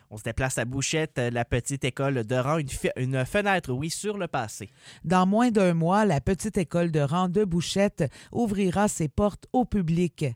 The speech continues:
Speaker 2: Tout l'été, les visiteurs pourront y faire un saut dans le temps afin de mieux comprendre le fonctionnement des écoles de rang qui étaient la norme dans les milieux ruraux jusqu'au tournant des années soixante.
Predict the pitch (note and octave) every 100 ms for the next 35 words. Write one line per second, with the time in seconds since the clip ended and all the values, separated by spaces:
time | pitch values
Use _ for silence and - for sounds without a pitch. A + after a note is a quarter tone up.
0 | _ _ - - - A3+ G3 G3 - G#3+
1 | G#3 - - F#3 G3 F#3 F#3 G3 G#3+ G#3+
2 | D#3+ F#3+ F3+ F#3 E3 G3+ G3+ F#3 D#3+ D3+
3 | - A3 F#3+ E3 D#3 F#3+ G3+ F#3+ - -
4 | F3+ G3+ A#3 A3+ F3+ E3+ A3+ A3 F3 -
5 | G3 G#3 F#3+ D#3 D3 - A3 - F#3+ D#3
6 | D#3+ G3+ F3+ D3 F#3+ - A3+ G3+ F3+ D3
7 | E3+ F#3+ - - - - G3 A#3 A3+ F#3+
8 | F#3 G3+ G3+ E3+ D3 D3+ D#3 D#3+ E3+ F#3
9 | A3 F3+ D#3 D3+ G#3 - F3 A3+ - F3
10 | D#3+ G#3 G3+ A3+ A3 F3 D#3+ G3 A3 A3
11 | F3+ E3+ - E3 E3 -